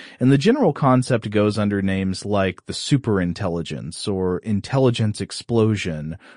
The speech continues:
or the singularity. And to be clear, I think all of these concepts sort of had more distinct meanings originally that can be traced back to their original authors, but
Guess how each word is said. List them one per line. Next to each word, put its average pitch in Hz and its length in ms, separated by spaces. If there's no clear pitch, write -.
or 95 300
the 90 120
singularity. 92 1080
And 113 280
to - 80
be 147 100
clear, 214 380
I 123 100
think 156 300
all 147 260
of 139 80
these 117 180
concepts 120 480
sort 117 160
of 98 60
had 110 160
more 107 220
distinct - 720
meanings 127 560
originally 117 720
that 92 320
can 107 120
be 95 120
traced 92 320
back 95 220
to 104 100
their 87 140
original 87 520
authors, 117 560
but 101 180